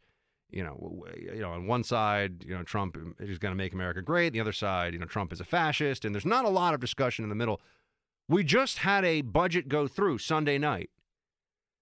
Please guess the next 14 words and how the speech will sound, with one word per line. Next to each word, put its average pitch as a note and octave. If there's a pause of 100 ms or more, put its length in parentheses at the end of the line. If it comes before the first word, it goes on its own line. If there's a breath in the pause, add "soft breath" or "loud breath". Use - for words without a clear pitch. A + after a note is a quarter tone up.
(200)
uh, F#2
a -
budget A2+
that A2
I -
wanna A2
talk G#2
to G2+
you G#2
a F#2+
whole G2+
lot G2+
more F#2+
about. G2